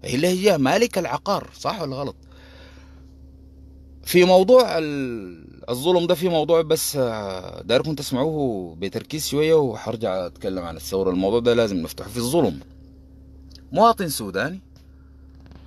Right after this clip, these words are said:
اتولد في مستشفى حكومية، حصل خطأ طبي،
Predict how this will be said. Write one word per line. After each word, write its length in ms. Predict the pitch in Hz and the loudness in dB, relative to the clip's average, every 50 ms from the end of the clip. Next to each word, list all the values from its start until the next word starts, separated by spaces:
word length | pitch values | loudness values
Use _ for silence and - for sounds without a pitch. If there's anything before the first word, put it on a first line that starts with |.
| - - 107 | -18 -14 -6
اتولد 280 | 104 147 165 180 160 | 0 4 4 4 4
في 180 | - - 120 104 | 2 -2 -6 -6
مستشفى 420 | 98 92 - - 131 - - 110 | -6 -6 -8 -10 -10 -10 -10 -10
حكومية، 640 | - - 110 - - 95 92 90 87 82 78 73 - - - - - - - - - - | -10 -12 -12 -12 -12 -12 -12 -12 -12 -14 -14 -16 -18 -20 -20 -20 -20 -20 -20 -20 -16 -10
حصل 280 | - 113 113 - 117 | -8 -4 -4 -2 -2
خطأ 300 | 107 - - 165 - - | -4 -4 -4 -4 -4 -6
طبي، 420 | - - - 113 87 78 78 80 | -6 -6 -8 -8 -8 -8 -12 -14